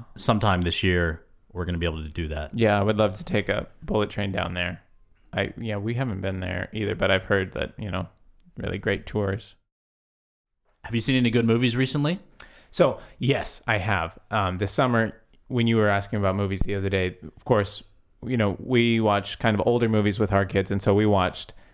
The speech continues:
Speaker 2: a new, couple new Lassies this summer.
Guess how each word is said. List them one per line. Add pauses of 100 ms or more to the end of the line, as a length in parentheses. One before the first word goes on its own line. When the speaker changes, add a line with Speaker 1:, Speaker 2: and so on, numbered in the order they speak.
(140)
Speaker 2:
a
new, (140)
couple
new
Lassies
this
summer.